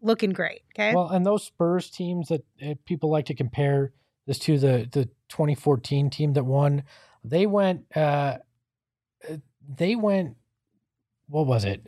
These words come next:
Speaker 2: Uh, th-, to seven games in the first round before they started reaching their peak. I'm not really,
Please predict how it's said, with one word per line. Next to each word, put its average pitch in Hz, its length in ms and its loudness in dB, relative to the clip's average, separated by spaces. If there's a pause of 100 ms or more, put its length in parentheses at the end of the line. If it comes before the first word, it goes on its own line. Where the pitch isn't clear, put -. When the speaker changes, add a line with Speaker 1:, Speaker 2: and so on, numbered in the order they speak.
(100)
Speaker 2:
Uh, 135 140 -6 (160)
th-, 135 240 0
to - 140 -2
seven 208 440 0
games 123 460 -2 (420)
in 160 120 0
the 160 80 2
first 151 320 0
round 143 260 2
before 143 560 0 (360)
they 147 120 2
started 139 520 2 (260)
reaching 143 440 2
their 135 140 0
peak. 120 440 -6
I'm 180 180 0
not 196 320 2
really, 156 540 2